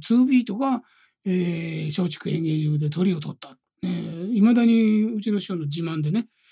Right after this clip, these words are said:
色物。ね、まあ、そういう落語家さん以外の、えー、例えば漫才とかコントとか奇術とか、えー、モノマネさんとかそういうのい-、ね、色物って言うんですけども、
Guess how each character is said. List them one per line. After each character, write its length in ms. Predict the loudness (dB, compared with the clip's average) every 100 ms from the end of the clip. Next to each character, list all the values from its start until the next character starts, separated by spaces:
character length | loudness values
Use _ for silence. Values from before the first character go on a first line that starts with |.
| _ _
色 280 | 2 6 8
物。 320 | 8 4 -6 _ 2
ね、 160 | 4
ま 140 | 4 2
あ、 40 |
そ 100 | -2
う 40 | -2
い 60 |
う 20 |
落 260 | -2 0 2
語 400 | 4 4 4 2
家 180 | -2 -2
さ 220 | 0 0
ん 80 | 2
以 80 | 0
外 180 | -2
の、 180 | -2 -2 -4 -16 _ -6
え 40 |
ー、 320 | -6 -4 -6
例 80 | -4
え 20 |
ば 80 | -2
漫 320 | 0 0 -2
才 200 | -2 -6
と 120 | -8 -8
か 120 | -8
コ 160 | -4
ン 80 | -4
ト 120 | -4
と 100 | -10
か 120 | -10 -6
奇 140 | -6
術 260 | -4 -8 -10
と 100 | -12
か、 160 | -14 -16 -20 -20 _
え 320 | -6 -4 -6
ー、 20 | -2
モ 160 | 0
ノ 100 | 2
マ 140 | 0 -2
ネ 60 |
さ 160 | -4 -6
ん 20 |
と 100 | -6
か 80 | -6
そ 180 | -4 -2
う 20 |
い 40 |
う 20 | -2
の 60 |
い-、 140 | -6 -4
ね、 180 | 0 2
色 240 | 2 4
物 280 | 4 4 0
っ 40 | -2
て 160 | -4
言 100 | -2
う 20 |
ん 40 | -2
で 80 | -2
す 60 |
け 100 | -4
ど 100 | 4
も、 180 | 4 4